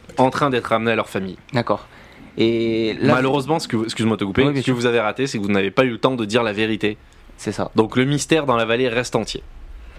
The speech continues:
Speaker 2: Oui. Et, hum, notre cher Brandu, si par chance ou par exploit on arrive à, à re-,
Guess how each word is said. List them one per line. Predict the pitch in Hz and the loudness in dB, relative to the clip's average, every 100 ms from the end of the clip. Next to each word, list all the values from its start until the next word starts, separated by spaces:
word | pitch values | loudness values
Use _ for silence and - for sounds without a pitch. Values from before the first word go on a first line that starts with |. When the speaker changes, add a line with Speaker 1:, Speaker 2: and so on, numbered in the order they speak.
| - - 120 | -18 -6 0
Speaker 2:
Oui. | 113 - - - - - - - - - | 0 -2 -12 -18 -18 -18 -20 -18 -16 0
Et, | 117 113 113 113 113 110 104 | 2 4 2 2 2 0 0
hum, | 104 - - - - | -2 -4 -6 -8 0
notre | 113 113 - 117 110 | 2 2 2 0 2
cher | 110 147 127 | 0 0 0
Brandu, | 117 123 123 139 196 - - - - - - - | 2 0 2 0 -2 -4 -12 -12 -12 -12 -12 -8
si | - - 147 151 143 107 - - - - - - - | -6 0 2 2 0 -2 -8 -14 -14 -16 -14 -14 -2
par | 98 - | -2 -2
chance | - 107 107 107 - | 0 0 0 -4 -6
ou | 98 95 92 90 90 | -4 -2 0 0 0
par | 90 | 0
exploit | 95 - - 113 | -2 -2 2 2
on | 107 101 | 2 -2
arrive | 101 101 | -2 0
à, | 101 95 92 92 92 - - | 0 0 -2 -4 -4 -6 -2
à | 95 90 | -2 -2
re-, | 104 98 101 104 | -4 0 0 -2